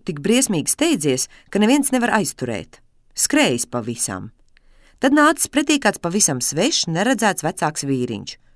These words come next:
"Kur tu skries tik briesmīgi?" "Mazgāties." Vecais vīriņš izņēmis pulksteni no kabatas. "Pagaidi desmit minūtes." Tiklīdz viņš tā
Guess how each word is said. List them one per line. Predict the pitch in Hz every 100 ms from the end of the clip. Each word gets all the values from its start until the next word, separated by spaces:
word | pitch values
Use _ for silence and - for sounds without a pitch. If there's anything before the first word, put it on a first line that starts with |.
| _ _ _ _ _ _ _ _
"Kur | 151 156 208
tu | 226 254
skries | 247 - 392 254 -
tik | - 117 131
briesmīgi?" | 147 143 131 120 110 - _ _ _ - - -
"Mazgāties." | 165 180 165 135 139 120 - - _ - _ _ _ _ _ _
Vecais | 175 196 269 170
vīriņš | 220 233 196 -
izņēmis | 220 185 147 127 -
pulksteni | 226 269 - 226 214
no | 202 190
kabatas. | 214 160 151 - - - _ _ _ _ _ -
"Pagaidi | 370 254 160 127 123 123
desmit | 139 139 143 120 139
minūtes." | 131 117 107 113 - - _ _ _ _ _ _ _ _ _ - _ _
Tiklīdz | - - 269 170
viņš | 180
tā | -